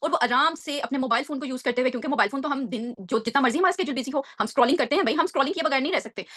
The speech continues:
मैं manager position पे होने के बावजूद भी like I love to see watching vlogs, तो मैं daily base पे vlogs देखती हूँ। अभी मैं manager position पे काम कर रही हूँ, मेरा schedule बहुत busy होता है, वल्लाह बहुत busy होता है,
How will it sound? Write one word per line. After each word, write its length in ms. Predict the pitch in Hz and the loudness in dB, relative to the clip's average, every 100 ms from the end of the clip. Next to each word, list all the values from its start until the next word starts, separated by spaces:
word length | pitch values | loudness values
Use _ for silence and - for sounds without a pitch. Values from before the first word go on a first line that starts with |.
| - | -2
मैं 120 | 240 254 | 0 2
manager 240 | 254 240 | 0 2
position 320 | 294 269 330 | -2 -2 -2
पे 60 | 294 | 0
होने 120 | 262 | 0
के 80 | 254 | 2
बावजूद 300 | 233 277 233 | 0 0 -4
भी 80 | 254 | -2
like 160 | 247 | 0
I 80 | 220 | 0
love 220 | 233 247 302 | 0 -2 -4
to 60 | |
see 100 | 269 226 | -6 -4
watching 220 | 220 226 | -2 0
vlogs, 240 | 196 196 _ - | 0 0 _ -10
तो 60 | |
मैं 100 | 208 | -8
daily 140 | 185 180 | -4 0
base 120 | 233 | 0
पे 60 | 269 | 2
vlogs 220 | 247 240 | 0 0
देखती 220 | 240 - | -4 -4
हूँ। 120 | 208 - | -6 -6
अभी 140 | 180 | -4
मैं 80 | 196 | -2
manager 200 | 180 185 | 0 0
position 220 | 240 233 | -2 -2
पे 80 | 233 | 2
काम 140 | 247 220 | 2 2
कर 80 | |
रही 80 | 220 | -2
हूँ, 60 | 220 | 0
मेरा 100 | 202 | -2
schedule 260 | 226 190 208 | -2 -6 -6
बहुत 240 | 202 202 254 | -4 0 2
busy 200 | 233 247 | 2 0
होता 200 | 262 226 | 0 2
है, 80 | 208 | 2
वल्लाह 280 | 240 208 240 | 2 2 2
बहुत 220 | 247 277 | 2 0
busy 180 | 226 240 | -2 -2
होता 200 | 254 | 0
है, 60 | 233 | -2